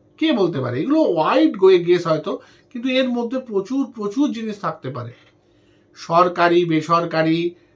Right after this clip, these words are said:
জাতীয়, রাজনৈতিক অনেক রকমের স্বার্থ থাকতে পারে। হয়তো কিছু কিট আছে যেগুলো পার্টিকুলার একটা দেশে তৈরি হচ্ছে, যেমন চায়নাতে বেশিরভাগ কিট তৈরি হয়, সেই কিট প্রমোশনের জন্য হয়তো এগুলো হচ্ছে।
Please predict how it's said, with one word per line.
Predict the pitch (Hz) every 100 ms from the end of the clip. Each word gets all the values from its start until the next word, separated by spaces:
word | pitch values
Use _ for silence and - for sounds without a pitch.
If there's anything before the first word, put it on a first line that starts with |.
| _ _ _
জাতীয়, | 147 139 147 180 185 175
রাজনৈতিক | 156 147 156 180 170 175 175
অনেক | 175 262 349 339
রকমের | 311 240 214
স্বার্থ | 180 170 165 143
থাকতে | 123 117 -
পারে। | 120 - _ _ _ _ _ _ _ _ _ -
হয়তো | 180 202
কিছু | 208 185
কিট | 208 220 226
আছে | 202 175
যেগুলো | 170 170 175 170
পার্টিকুলার | 170 156 175 160 160
একটা | 156 156
দেশে | 147 143 202
তৈরি | 175 170
হচ্ছে, | 151 - - - _ _ _ -
যেমন | 208
চায়নাতে | 202 180 180 180 180
বেশিরভাগ | 165 165 170 156
কিট | 160 156
তৈরি | 147 143
হয়, | 139 143 _ _ _ _ _ -
সেই | 214
কিট | 208 226 262 -
প্রমোশনের | 240 226 220 208 185
জন্য | 185 175
হয়তো | 165 160
এগুলো | 156 151 147
হচ্ছে। | 143 - -